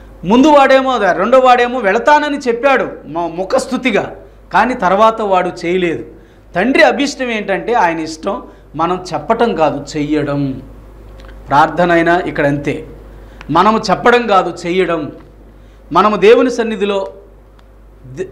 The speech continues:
దేవుని సన్నిధిలో ప్రార్థన చేయడం అనగా దాని అర్థం ఏమిటి అంటే, దేవుడు ఏదైతే నేర్పి ఇది చేయాలని మనకు చెప్తున్నాడో దానిని అనుసరించాలని దేవుని యొక్క వాక్యం చెప్తుంది. మనము చెయ్యడానికి,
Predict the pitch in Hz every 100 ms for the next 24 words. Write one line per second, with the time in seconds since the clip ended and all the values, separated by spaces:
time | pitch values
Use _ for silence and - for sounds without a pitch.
0 | - 170 233 262 247 226 226 208 208 196
1 | - - 170 208 202 220 208 196 190 196
2 | 190 160 175 180 165 151 139 135 175 160
3 | 151 139 139 135 226 - - - - -
4 | - - - - - - 123 220 330 349
5 | 320 247 254 262 262 262 233 226 233 233
6 | 220 220 202 214 214 208 196 190 180 185
7 | - 196 185 180 175 175 160 156 233 254
8 | 247 240 233 202 196 233 180 185 185 170
9 | 160 151 151 165 139 135 - 120 107 -
10 | - - - - - - - - - -
11 | - 147 190 220 226 180 185 180 170 160
12 | 156 208 330